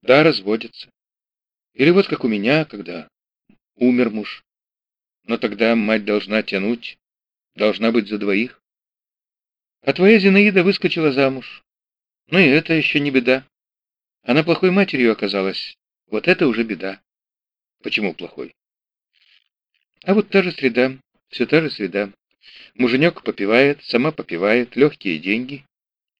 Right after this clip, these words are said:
И учти, жадной стала. Знать, нелёгкие это деньги, злой стала. Доброй с молоду не была, а теперь злой стала. Дом забит барахлом. Хмуро они живут, Паша.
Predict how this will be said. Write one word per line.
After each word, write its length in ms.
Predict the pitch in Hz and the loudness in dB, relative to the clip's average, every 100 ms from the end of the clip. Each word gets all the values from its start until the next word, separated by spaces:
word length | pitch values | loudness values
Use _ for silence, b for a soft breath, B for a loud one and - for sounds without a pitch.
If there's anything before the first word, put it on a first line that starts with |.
| _ _ | _ _
И 140 | - | 2
учти, 520 | 131 - - 160 160 117 | 2 2 2 2 4 2
жадной 480 | 98 117 139 160 | 2 2 2 -2
стала. 520 | 151 - 104 87 87 - _ _ _ _ _ _ _ _ _ | -6 -2 0 0 -4 -10 _ _ _ _ _ _ _ _ _
Знать, 720 | 92 - 135 131 - - - _ _ _ _ _ _ | -12 2 2 2 -2 -6 -8 _ _ _ _ _ _
нелёгкие 520 | 113 117 135 - - 90 | -2 4 2 2 -4 -4
это 160 | 90 | -4
деньги, 480 | 85 87 85 85 85 _ _ - | -10 -10 -10 -14 -18 _ _ -20
злой 300 | 85 107 113 | -4 -2 -2
стала. 400 | - 82 78 - _ _ _ _ _ _ _ _ | -8 -14 -14 -20 _ _ _ _ _ _ _ _
Доброй 480 | - 123 120 120 113 | 0 2 4 2 2
с 120 | - | -2
молоду 300 | 107 107 98 | -2 0 -2
не 120 | 92 | -6
была, 320 | 87 90 85 82 _ _ _ | -8 -8 -8 -10 _ _ _
а 60 | |
теперь 280 | - - 107 | -16 -6 -6
злой 300 | 87 90 104 | -6 -4 -4
стала. 400 | 98 - 82 85 _ _ _ _ _ _ _ _ _ | -4 -12 -18 -18 _ _ _ _ _ _ _ _ _
Дом 240 | 120 123 | 0 2
забит 260 | 113 101 87 | 0 -6 -6
барахлом. 640 | - 90 - 92 117 120 - _ _ _ _ _ | -6 -6 -4 0 0 0 -8 _ _ _ _ _
Хмуро 360 | _ 117 151 107 | _ 2 4 2
они 160 | 95 | -2
живут, 280 | 87 101 120 | -6 -8 -8
Паша. 280 | - 80 - | -12 -20 -20